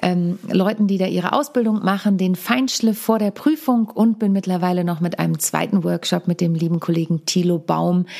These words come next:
daran, den Menschen beizubringen, auf den Punkt zu kommen.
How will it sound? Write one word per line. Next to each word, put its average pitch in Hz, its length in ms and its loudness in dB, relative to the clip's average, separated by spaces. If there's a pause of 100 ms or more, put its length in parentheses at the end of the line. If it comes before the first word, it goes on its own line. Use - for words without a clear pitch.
(400)
daran, 196 680 2 (180)
den 196 480 2 (100)
Menschen 190 520 2
beizubringen, 175 680 0 (100)
auf 165 220 -2
den 196 240 4
Punkt 277 460 -2 (180)
zu 226 200 4
kommen. 185 600 0